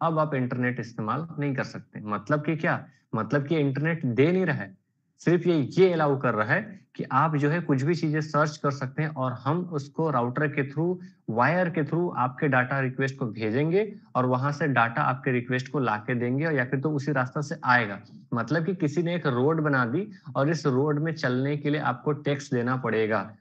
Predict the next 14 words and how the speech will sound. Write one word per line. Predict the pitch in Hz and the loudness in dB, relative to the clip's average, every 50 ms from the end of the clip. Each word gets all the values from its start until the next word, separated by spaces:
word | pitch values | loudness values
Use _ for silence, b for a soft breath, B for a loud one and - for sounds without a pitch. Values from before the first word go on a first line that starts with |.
| _ - | _ -6
नहीं | 117 117 | -4 -2
तो | 131 135 | 0 2
दरवाजा | 127 120 120 120 117 123 123 | 2 2 2 2 2 2 0
बंद, | 113 120 107 101 95 - - _ - | 0 0 -2 -4 -6 -10 -16 _ -2
साठ | - 110 117 117 | 0 2 2 2
रुपए | 131 127 131 135 | 2 0 -2 0
दो | 131 139 175 185 | 0 0 -2 -2
टोल | 170 - 131 131 135 | -2 -2 0 0 0
टैक्स, | 139 180 185 180 - - - | 0 -2 -4 -6 -10 -14 -10
उसके | 123 113 - - | -10 -10 -6 -4
बाद | 120 117 117 | -2 -2 -2
फिर | 113 - 120 | -2 -2 -2
आगे | 107 98 95 98 | -2 0 0 -2
जाओ, | 95 95 98 | -4 -4 -6